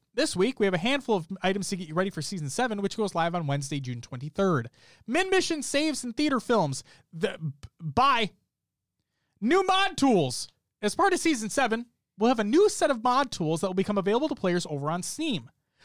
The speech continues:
We're targeting to have some additional information out next week in a basic overview that dives into what they are and how you can use them. Keep your eyes peeled for that to drop next week. Server locale update.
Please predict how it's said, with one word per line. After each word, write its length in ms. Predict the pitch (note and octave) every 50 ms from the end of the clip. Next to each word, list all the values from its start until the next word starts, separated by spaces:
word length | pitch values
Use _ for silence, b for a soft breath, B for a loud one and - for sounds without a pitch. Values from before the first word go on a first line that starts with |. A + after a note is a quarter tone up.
| b E3+ b
We're 120 | A3+ A#3+
targeting 400 | A3+ C#4+ D4 D#4+ D#4 D#4 D4+ C4+
to 60 | A#3
have 180 | A3 B3+ B3+ -
some 140 | - A#3+ G#3+
additional 420 | G3+ A#3+ D4 - - F4+ D#4+ C#4+
information 440 | C4 A#3 - A#3+ A3+ A3+ A3+ - -
out 180 | G#3 F#3+ F3+
next 240 | - G#3 G3+ - -
week 180 | G#3 A3+ G#3 -
in 60 | G3
a 40 | E3
basic 360 | D3 G3 G3+ G#3 - F3+ D#3+
overview 440 | G#3+ A#3 C4 C4 G#3+ E3 F3+ F#3+ F3+
that 160 | E3+ D#3+ -
dives 280 | - F#3 A#3+ D4 - C#4+
into 120 | C4 A3+
what 160 | G3+ G#3+ -
they 120 | - D#3 - -
are 220 | B3+ B3+ C#4 C4+
and 120 | A3 E3+ C#3+
how 140 | A3+ B3
you 100 | C#4 C4+
can 160 | C4+ - C#4 C#4+
use 220 | D4+ F4 F#4 -
them. 160 | - - - - _ _ _ _ _ _
Keep 160 | - A3+ F#3+
your 100 | F3+ F#3+
eyes 200 | A3 C#4+ C4+ -
peeled 240 | - G3 G3+ G#3+ -
for 80 | F3+
that 180 | F#3 G#3 A3+ -
to 80 | E3+
drop 280 | C#3+ E3+ G3 G#3+ - -
next 280 | F3 G#3+ A3+ - - F3+
week. 320 | A#3+ - A3+ - - - _ _ _ _ _ b b b b b b b b
Server 440 | - - - E4+ F4+ F4 F4 E4 D#4
locale 460 | D#4 D4+ D4 - C#4+ D4+ D4+ C#4+ C4+
update. 560 | D4+ D#4+ E4 - - C4 E3+ - - - -